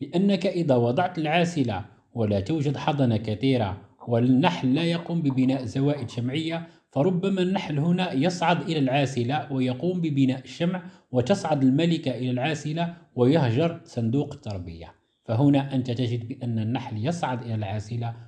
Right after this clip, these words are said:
والملكة تضع البيض في العاسلة، فأنت هنا تقول بأن النحل قام بالتجيش، فتقوم بإضافة العاسلة الثانية،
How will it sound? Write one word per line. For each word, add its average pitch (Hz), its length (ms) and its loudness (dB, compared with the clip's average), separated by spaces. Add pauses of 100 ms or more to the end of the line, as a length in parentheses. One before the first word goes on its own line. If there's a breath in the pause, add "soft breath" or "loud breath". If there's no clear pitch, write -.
(120)
والملكة 135 500 2
تضع 131 300 -4
البيض 131 320 -2
في 127 140 -10
العاسلة، 113 560 -2 (260 loud breath)
فأنت 156 340 0
هنا 143 260 4
تقول 139 380 -2
بأن 131 360 -2
النحل 120 360 -2 (140)
قام 170 280 2
بالتجيش، 139 720 0 (320 loud breath)
فتقوم 156 600 2
بإضافة 143 600 0
العاسلة 127 460 0
الثانية، 135 680 2